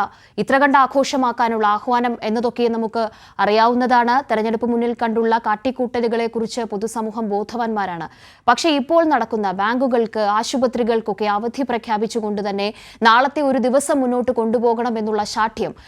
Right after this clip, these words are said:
അതിനപ്പുറത്തേക്ക്, ആ, ഒരു സംസ്ഥാനത്തിന് സം-, ഉം, മിക്ക സംസ്ഥാനങ്ങൾക്കും ഒന്നുകിൽ നിയന്ത്രിതമായ അവധി അല്ലെങ്കിൽ പൊതു അവധി എന്ന ഒരു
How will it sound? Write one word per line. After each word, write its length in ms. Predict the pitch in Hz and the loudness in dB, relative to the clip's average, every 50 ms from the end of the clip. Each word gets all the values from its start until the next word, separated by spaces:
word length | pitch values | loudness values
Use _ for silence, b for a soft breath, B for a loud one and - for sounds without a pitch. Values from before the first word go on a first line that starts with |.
| B B B B | B B B B
അതിനപ്പുറത്തേക്ക്, 840 | 233 226 269 254 254 262 311 320 277 311 294 269 - 277 277 - - B B B B - | 4 4 4 2 2 4 2 2 2 2 0 2 4 4 2 2 0 B B B B 4
ആ, 160 | 220 214 202 - | 6 6 4 4
ഒരു 120 | - 240 262 | 4 4 4
സംസ്ഥാനത്തിന് 760 | 254 - 262 262 294 - - 320 320 302 285 247 254 220 208 | 4 4 2 2 2 0 2 2 4 4 4 2 2 0 0
സം-, 240 | 190 254 233 240 233 _ - - | 0 0 -2 -2 -2 _ -6 -2
ഉം, 160 | 233 240 226 - - | -2 -2 0 2 2
മിക്ക 220 | 233 262 262 - 349 | 2 2 2 2 0
സംസ്ഥാനങ്ങൾക്കും 840 | - - - - - 320 330 320 294 269 247 240 - 247 247 247 - | 0 0 -2 -2 -2 -2 0 0 2 2 2 2 2 0 -2 -2 -2
ഒന്നുകിൽ 420 | 208 220 233 277 262 320 330 320 | -2 0 2 2 2 4 2 2
നിയന്ത്രിതമായ 560 | 285 269 262 247 262 240 262 247 247 247 240 | 2 2 2 0 0 0 0 0 0 0 0
അവധി 280 | 233 226 214 220 - 247 | 0 -2 -2 -4 -2 -2
അല്ലെങ്കിൽ 200 | 247 220 233 233 240 269 254 - | -2 0 0 0 -2 -2 -2 0
പൊതു 180 | 247 247 226 294 | 0 0 0 2
അവധി 380 | 294 262 247 240 254 247 277 302 | 2 2 2 2 0 -2 0 0
എന്ന 220 | 262 247 254 254 | 2 2 2 0
ഒരു 280 | 254 240 240 247 254 247 | 2 2 2 2 2 0